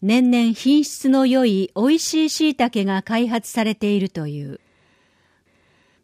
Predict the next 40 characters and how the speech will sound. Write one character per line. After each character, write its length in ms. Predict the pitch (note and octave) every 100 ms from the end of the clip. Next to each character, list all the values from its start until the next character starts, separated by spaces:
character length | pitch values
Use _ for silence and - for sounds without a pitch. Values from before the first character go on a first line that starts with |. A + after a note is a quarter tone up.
| F3+
原 220 | A3 A#3+
木 320 | A#3 A#3 A3+
は 220 | G#3 G#3 - _ _ _
紅 280 | - A#3 C4+
葉 220 | B3 A#3+
が 160 | A3 A3+
始 340 | F#3+ G3+ A#3
ま 160 | A#3+ A3+
り、 220 | A3 G#3+ - _ _
木 180 | - D#4
が 200 | C#4+ A#3
水 320 | G#3+ G#3 B3
を 160 | D4 C#4+
吸 320 | - B3+ C#4+
い 40 | D4
上 100 | D4
げ 120 | D4
な 140 | A#3+
く 180 | A#3 G#3+
な 160 | G#3+ A3+
り、 220 | F#3+ - _ _
養 240 | A3+ D#4 D4+
分 220 | C4 A#3
を 100 | A3
蓄 440 | - G#3+ B3 A#3+
え 160 | A#3 A3
る 200 | F#3+ F#3
寒 400 | - G#3 B3+ E4
い 160 | D4
時 180 | G#3+ C4
期 140 | - G#3+
に 180 | G#3
伐 440 | F3+ F#3 - A#3 A#3+
採 40 |
し 140 | B3 -
た 160 | A3+
も 140 | G#3+ G#3+
の 200 | C4 F#3
を 100 | E3
使 240 | - -